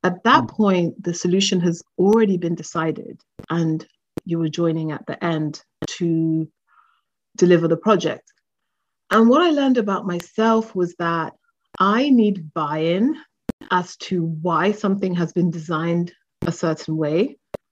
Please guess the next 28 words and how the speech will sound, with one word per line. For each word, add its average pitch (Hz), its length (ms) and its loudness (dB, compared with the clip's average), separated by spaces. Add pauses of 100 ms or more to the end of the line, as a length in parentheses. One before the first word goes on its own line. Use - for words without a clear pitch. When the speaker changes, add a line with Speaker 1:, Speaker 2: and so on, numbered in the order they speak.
(300)
Speaker 1:
I 185 120 0
need 185 380 4
to 240 100 -4
feel 233 240 2
that 196 160 -2
I've 175 160 -4
had - 360 -8
my 165 280 -6
input 165 560 -4 (100)
into 165 220 -4
the 165 100 -4
decision-making 160 760 -6
process. - 640 -6 (320)
And 165 200 -4
for 156 100 -8
me, 170 600 2 (680)
that 175 160 -2
is 202 160 2
very 175 480 -2
key 175 560 -2 (320)
to - 160 -4
having 165 320 -4
buy-in. 143 560 -6 (320)
And 170 320 0
once 165 320 -2
I 196 60 0
have 208 240 -2
buy-in 175 560 -2